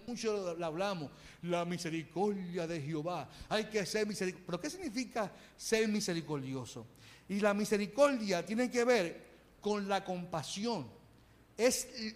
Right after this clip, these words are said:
es esa, esa acción compasiva del ser humano hacia otro. Es la compasión, la gracia compasiva de Dios hacia el ser humano. Y los padres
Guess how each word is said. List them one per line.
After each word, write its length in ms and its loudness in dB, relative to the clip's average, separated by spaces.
es 360 6
esa, 340 6
esa 440 4
acción 800 2
compasiva 920 2
del 240 4
ser 140 6
humano 560 4
hacia 320 4
otro. 400 6
Es 280 4
la 180 4
compasión, 760 4
la 100 6
gracia 680 8
compasiva 760 10
de 140 8
Dios 420 6
hacia 280 8
el 40 0
ser 140 2
humano. 460 4
Y 260 4
los 320 6
padres 760 8